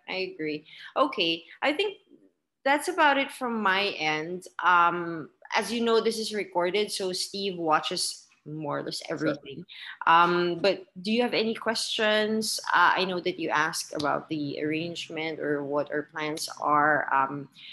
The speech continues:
Speaker 1: I hope I was able to answer it somehow. Um, but do you have any other, yeah.
Speaker 2: I do, yes. Um, so specifically speaking for, uh, you know, folks like me who could partner with,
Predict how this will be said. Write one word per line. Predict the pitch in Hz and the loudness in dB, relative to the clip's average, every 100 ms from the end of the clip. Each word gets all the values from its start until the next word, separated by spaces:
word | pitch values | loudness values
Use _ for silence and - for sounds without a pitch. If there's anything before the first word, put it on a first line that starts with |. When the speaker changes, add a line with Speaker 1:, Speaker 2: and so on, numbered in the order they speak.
| - - | -10 0
Speaker 1:
I | 175 | 0
hope | 180 185 | 2 2
I | 180 | 2
was | 170 170 | 2 0
able | 175 170 175 170 | 0 0 -2 -4
to | - | -4
answer | - 160 160 - 165 | -2 0 -2 -2 -2
it | 160 - | -2 -6
somehow. | 165 160 156 143 143 165 - _ - | -10 -6 2 4 4 0 -6 _ -6
Um, | 160 170 | -2 0
but | 180 165 | 0 -4
do | |
you | 160 160 185 | -8 -2 0
have | 175 160 | 0 0
any | 170 175 170 | -4 -2 -2
other, | 160 160 156 151 156 _ _ | 0 0 0 -2 -4 _ _
yeah. | - 147 - - - _ _ - | -6 -4 -4 -8 -16 _ _ -4
Speaker 2:
I | |
do, | 180 208 123 - - | 4 4 4 -2 0
yes. | 160 147 - - | 2 2 0 -8
Um, | 139 147 151 156 - | 0 2 2 0 -4
so | - - 180 175 170 165 - | -10 0 4 8 8 6 -4
specifically | - 180 185 214 196 | -8 -4 -2 2 4
speaking | 180 - 165 160 143 127 | 4 4 0 0 -4 -6
for, | - - 143 143 143 139 135 127 123 | -10 -6 0 4 4 6 4 2 -2
uh, | 123 120 120 117 _ _ _ | 0 2 0 -4 _ _ _
you | 131 | -8
know, | 113 117 | -6 -8
folks | - 135 117 | -2 -2 -2
like | 135 113 | -4 -4
me | 127 127 120 110 | -4 -2 -4 -4
who | 123 123 120 120 | -4 -2 -2 -6
could | 110 123 120 117 _ - | -4 -2 -2 -6 _ -8
partner | 131 120 120 110 110 - | -4 -2 -4 -6 -10 -6
with, | 123 120 | -4 -4